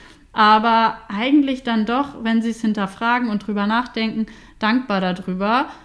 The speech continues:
Und ich denke, dass es gerade, ähm, von den Fachpraktikern ist das auch unsere Aufgabe,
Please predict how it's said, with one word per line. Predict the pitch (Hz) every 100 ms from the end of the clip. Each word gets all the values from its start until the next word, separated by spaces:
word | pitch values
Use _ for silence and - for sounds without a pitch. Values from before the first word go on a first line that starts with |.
| -
Und | 214 202
ich | 202
denke, | 220 220 226 214
dass | 202 202
es | 208
gerade, | - 208 220 226 220 -
ähm, | 196 190 185 - - _ -
von | 208 196
den | 185 180
Fachpraktikern | 269 285 - 226 226 226 214 220 214 214 220 - - - - -
ist | - 208 208
das | 196
auch | - 185
unsere | 190 170 175 254
Aufgabe, | 311 - 254 254 247 254 254